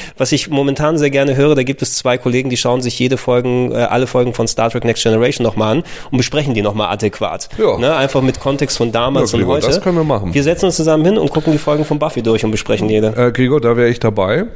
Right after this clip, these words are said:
Speaker 1: Mhm.
Speaker 2: Das können wir sehr gerne tun, tatsächlich.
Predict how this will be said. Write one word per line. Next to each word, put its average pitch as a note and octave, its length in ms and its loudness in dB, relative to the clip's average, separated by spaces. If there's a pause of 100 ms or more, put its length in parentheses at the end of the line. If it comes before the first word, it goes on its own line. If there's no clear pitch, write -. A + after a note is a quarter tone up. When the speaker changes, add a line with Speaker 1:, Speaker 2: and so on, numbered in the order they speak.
(120)
Speaker 1:
Mhm. A#2+ 300 2 (420)
Speaker 2:
Das G#2 240 -2
können C3 220 -2
wir A#2 60 2
sehr G#2 340 2
gerne F2 320 0
tun, E2 240 0
tatsächlich. - 320 -2